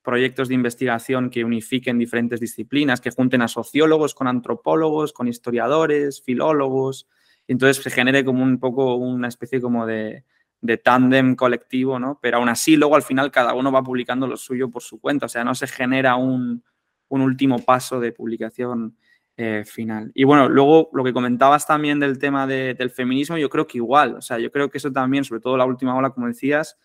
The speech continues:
también ha generado mucho debate en torno a la individuación. Y yo citaba, o la individualización social en general, yo citaba a Almudena Hernando, que viene también de toda esa, digamos,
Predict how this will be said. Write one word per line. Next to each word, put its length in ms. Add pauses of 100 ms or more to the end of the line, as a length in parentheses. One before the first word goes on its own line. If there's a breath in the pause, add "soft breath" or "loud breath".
(460)
también 240
ha 60
generado 360
mucho 300
debate 320
en 100
torno 240
a 20
la 120
individuación. 720
Y 180
yo 120
citaba, 920 (320)
o 100
la 80
individualización 640
social 420
en 100
general, 420 (360)
yo 80
citaba 480
a 40
Almudena 420
Hernando, 500
que 80
viene 220
también 280
de 100
toda 280
esa, 400
digamos, 720